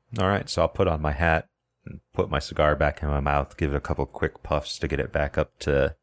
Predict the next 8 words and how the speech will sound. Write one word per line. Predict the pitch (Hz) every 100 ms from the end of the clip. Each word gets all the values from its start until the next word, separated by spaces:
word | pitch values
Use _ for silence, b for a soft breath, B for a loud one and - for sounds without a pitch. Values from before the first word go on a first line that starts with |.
| _ _ _ -
up | 73 -
to | -
temp, | - 76 73 -
and | 69
then, | 71 69 69
uh, | 73 76 80 _ _ _ -
well, | - - _ _ _
sh-, | -